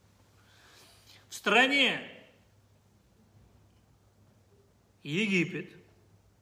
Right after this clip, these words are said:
это страна самая развратная и самая нечистая, страна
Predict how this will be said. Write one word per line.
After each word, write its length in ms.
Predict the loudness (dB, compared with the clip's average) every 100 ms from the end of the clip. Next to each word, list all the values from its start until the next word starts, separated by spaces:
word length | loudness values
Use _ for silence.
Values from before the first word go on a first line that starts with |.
| _ _ _ _ _ _ _ _ _ _ _ _ _ _ _ _ _ _
это 340 | -8 -8 -10 -12
страна 420 | -6 -4 -4 -6
самая 420 | -4 -4 -4 -6
развратная 760 | -4 -4 -4 -2 -2 -2 -6 -12
и 60 |
самая 440 | -10 -8 -8 -8 -10
нечистая, 760 | -10 -10 -10 -12 -14 -16 -16 -20 -20 -20 -20 -20
страна 480 | -4 0 0 0